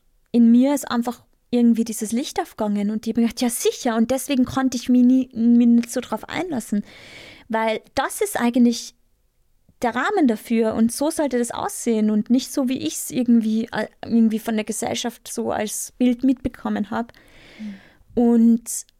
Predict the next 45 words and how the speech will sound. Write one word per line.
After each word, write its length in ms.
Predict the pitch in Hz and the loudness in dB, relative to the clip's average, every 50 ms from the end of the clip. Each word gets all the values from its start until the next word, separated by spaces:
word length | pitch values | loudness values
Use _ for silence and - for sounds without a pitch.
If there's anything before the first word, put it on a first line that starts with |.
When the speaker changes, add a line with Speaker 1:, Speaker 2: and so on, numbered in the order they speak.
| _ _ _ _ _ _ _ - | _ _ _ _ _ _ _ -4
Speaker 1:
und 140 | 233 240 | 0 0
es 120 | 240 233 - | 0 0 0
war 80 | 247 233 | -2 -2
so 260 | - - - 277 269 | -2 -4 -2 -2 -2
spannend, 460 | 277 - - 262 262 285 311 302 262 | -2 -2 -4 -2 0 0 0 2 2
weil 260 | 247 233 226 214 - _ _ _ _ - | 2 0 0 -2 -4 _ _ _ _ -2
ich 120 | 247 240 | 0 0
war 140 | 226 226 220 | 0 0 0
eben 160 | 247 226 233 | 0 2 2
noch 120 | 233 226 - | 2 2 2
in 100 | 240 226 | 2 2
dieser 180 | 226 226 233 208 | 2 0 -2 -4
Beziehung 440 | - 233 - - - 240 247 254 | -6 -6 -6 -4 -2 0 2 2
mit 140 | 269 277 262 | 2 0 -2
diesem 180 | 285 - - 269 | -4 -6 -4 -2
Mann, 160 | 277 302 311 | -2 0 0
der 100 | 269 226 | 0 0
war 80 | 220 226 | 0 0
halt 240 | 214 196 - - _ - | -2 -4 -6 -10 _ -10
dreitausend 400 | - 185 180 - - - - - | -8 -8 -6 -8 -10 -12 -12 -10
Kilometer 400 | 190 190 190 190 208 - 226 226 | -8 -8 -8 -6 -8 -8 -6 -6
weit 140 | 226 233 | -6 -4
weg 220 | - 494 - - - 262 | -6 -6 -8 -6 -2 0
und 160 | 240 226 220 | 0 0 0
ich 100 | 208 208 | -2 -4
war 80 | 202 | -2
Speaker 2:
Mhm. 60 | 190 214 | -2 -2
Speaker 1:
eben 80 | 208 214 | -2 -4
in 80 | 214 | -6
Finnland. 380 | - - 302 330 320 311 - - _ _ _ _ _ _ _ _ _ _ _ _ _ _ - _ - | -6 -6 -6 -4 -6 -6 -8 -12 _ _ _ _ _ _ _ _ _ _ _ _ _ _ -18 _ -4
Und 600 | 226 220 220 214 214 208 208 196 - - - _ _ _ _ - - _ _ _ _ _ _ _ _ _ _ _ | -2 0 2 2 2 2 0 -2 -4 -10 -20 _ _ _ _ -20 -20 _ _ _ _ _ _ _ _ _ _ _
es 200 | - - 226 - | -6 -4 -4 -2
war 100 | 226 220 | 0 0
dann 100 | 233 226 | 0 0
so, 380 | - - 247 240 247 269 262 - _ _ _ _ _ _ _ _ _ _ _ _ _ - | 0 0 -2 0 0 0 -2 -6 _ _ _ _ _ _ _ _ _ _ _ _ _ -4
dass 220 | 220 208 208 - | -2 -2 -2 -4
am 60 | 208 | -4
Ende 220 | - 220 233 254 233 | -2 0 0 0 0
des 180 | 247 233 - 214 | -2 -6 -4 -4
Videos 300 | 233 233 285 277 - 262 | -2 -2 -2 -2 -2 -4
hat 160 | 240 - - | -4 -2 -2
er 120 | 214 208 202 | -2 -2 -2
so 320 | - 233 208 202 - - _ _ - | -2 -2 -2 -2 -4 -6 _ _ -6
wortwörtlich 520 | 208 202 208 - 226 214 226 240 240 233 | -4 -4 -4 -2 -2 -2 -2 -2 -2 -4
gesagt, 360 | - - 247 247 240 - - | -4 -6 -6 -6 -8 -10 -20